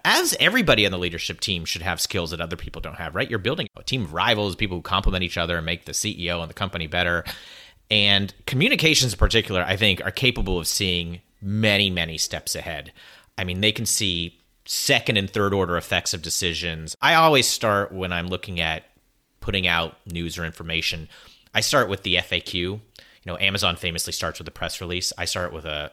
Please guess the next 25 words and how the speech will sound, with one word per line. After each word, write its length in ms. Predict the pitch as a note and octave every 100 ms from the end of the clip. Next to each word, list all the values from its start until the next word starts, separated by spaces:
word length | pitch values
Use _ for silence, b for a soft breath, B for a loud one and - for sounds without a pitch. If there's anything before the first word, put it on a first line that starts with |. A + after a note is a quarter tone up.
| _
a 80 | F2+
list 300 | E2 E2+ -
of 200 | D#2 - _ -
hard 260 | F#2 E2
questions, 560 | - E2 - G#2+ A#2+ - B B B
and 120 | -
I 100 | G2
take 480 | G2 - - C#3+ -
the 80 | G#2+
questions 640 | - G#2+ F#2+ - F#2 E2+
down 440 | D#2+ E2+ E2+ E2 D#2
rabbit 380 | D#2 D#2+ D#2+ -
holes. 520 | D2+ A1 G1+ - - B B B B B A2
And 180 | G#2
for 180 | - A2+
me, 360 | A2 C#3 D3+ A#2+
this 240 | G2+ -
is 80 | A2
a 60 | G#2
way 340 | G2 F#2+ F#2
of 140 | F2
sort 260 | - G2+ F2
of 140 | D#2+
seeing 880 | - - A2+ A2 G#2 G2 F2+ E2+ E2+ b b b b b _ - E2+ F2
where 800 | G2 A#2 B2 C3 B2 A2 G#2+